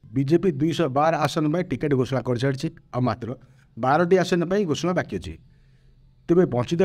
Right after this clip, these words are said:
ଟିକେଟ୍ ଆଶାୟୀଙ୍କ ଅସନ୍ତୁଷ୍ଟ ପରିଚାଳନା କରିବା ବିଜେପି ପାଇଁ ଆହ୍ୱାନ ହେଲାଣି। ୟା ଭିତରେ କର୍ଣ୍ଣାଟକର ପୂର୍ବତନ ଉପମୁଖ୍ୟମନ୍ତ୍ରୀ ଲକ୍ଷ୍ମଣ ସାବଡ଼ି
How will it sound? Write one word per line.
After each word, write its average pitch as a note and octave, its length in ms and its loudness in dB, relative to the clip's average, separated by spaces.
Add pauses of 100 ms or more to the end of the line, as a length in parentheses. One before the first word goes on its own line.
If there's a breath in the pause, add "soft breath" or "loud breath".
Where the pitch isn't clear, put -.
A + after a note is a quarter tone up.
ଟିକେଟ୍ E3+ 260 0
ଆଶାୟୀଙ୍କ D#3+ 560 0 (140)
ଅସନ୍ତୁଷ୍ଟ D3+ 520 -2
ପରିଚାଳନା D3+ 520 0
କରିବା B2 280 -2
ବିଜେପି C3 360 0
ପାଇଁ A2+ 140 -6 (420 soft breath)
ଆହ୍ୱାନ C3 360 2
ହେଲାଣି। - 260 -8 (520)
ୟା D#3 220 4
ଭିତରେ F3+ 340 4
କର୍ଣ୍ଣାଟକର F3 640 0
ପୂର୍ବତନ E3 460 -2
ଉପମୁଖ୍ୟମନ୍ତ୍ରୀ E3+ 760 -2 (360 soft breath)
ଲକ୍ଷ୍ମଣ C3 420 0
ସାବଡ଼ି B2+ 400 0